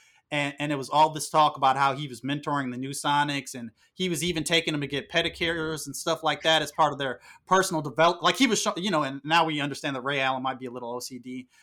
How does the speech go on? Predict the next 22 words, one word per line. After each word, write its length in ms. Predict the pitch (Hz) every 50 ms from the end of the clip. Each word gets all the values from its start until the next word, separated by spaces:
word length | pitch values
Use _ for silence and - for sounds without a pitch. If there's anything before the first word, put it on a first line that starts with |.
| _ -
but 80 | 165
it 40 | 185
was 120 | 175 156
like 180 | 147 156 147 -
he 80 | 226 233
was 140 | 196 175
showing 180 | - 190 180 185
them 80 | 170 156
how 100 | 156 147
to 100 | 131 123
put 220 | - - 185 180
their 100 | 160 143
shoes 340 | - - - 180 180 175 151
on 320 | 160 165 170 165 165 156 - _ - _ _ -
and, 140 | 143 156 -
and 200 | 151 147 143 131
do 200 | 110 170 175 156
everything. 580 | 131 143 151 156 180 175 - 180 175 165 165 156
And, 160 | 135 143 147 -
and, 140 | 139 147 143 -
and 220 | 151 147 143 135 113
then, 280 | 156 175 190 180 160